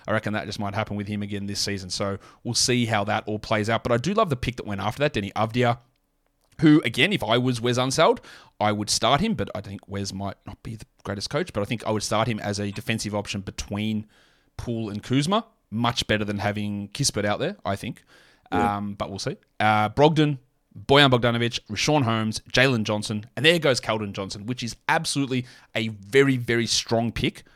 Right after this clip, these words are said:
Speaker 1: in this sort of a draft at that spot, Raf.
Speaker 2: Yeah, I, I think at this point, you get him, I think, what was that, like, one sixty-four, I wanna say, in
Speaker 1: Uh,
Speaker 2: terms of your,
Speaker 1: uh,
Speaker 2: no, it's actually one forty-eight.
Speaker 1: One forty-eight, there you go.
Speaker 2: Yeah, I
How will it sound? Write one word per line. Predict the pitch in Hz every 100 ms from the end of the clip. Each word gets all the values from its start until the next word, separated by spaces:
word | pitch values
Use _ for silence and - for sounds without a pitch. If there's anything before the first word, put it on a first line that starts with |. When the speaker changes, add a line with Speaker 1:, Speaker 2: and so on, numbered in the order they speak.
| _ -
Speaker 1:
in | 110
this | 113
sort | - 104
of |
a | 104
draft | 101 98 98 95
at |
that | 95 90
spot, | - -
Raf. | - - _ _ _ _ _ _ _ _ _ _
Speaker 2:
Yeah, | 120 120 90 - -
I, | 101 95
I | -
think | 98 110
at | 95
this | 104 104
point, | - 95 87 - _ _ _ _ _ _ _
you | 110
get | 107 110
him, | 104 98 98
I | 92
think, | 95 90
what | 92
was | 90
that, | 82 80 80
like, | 82
one | 82 90 90
sixty-four, | - 87 - 90 - 87 90
I | 92
wanna | 95 95
say, | 92 104
in | 101 - - 107
Speaker 1:
Uh, | 107
Speaker 2:
terms | 107 110
of | 90
your, | 85 82 -
Speaker 1:
uh, | 113 110
Speaker 2:
no, | 104
it's | 101
actually | 131 131 120 98
one | 107
forty-eight. | 101 127 110 92 90
Speaker 1:
One | 87
forty-eight, | 120 104 98
there | - 98
you | 98
go. | - _ _ _ -
Speaker 2:
Yeah, | 101
I | 98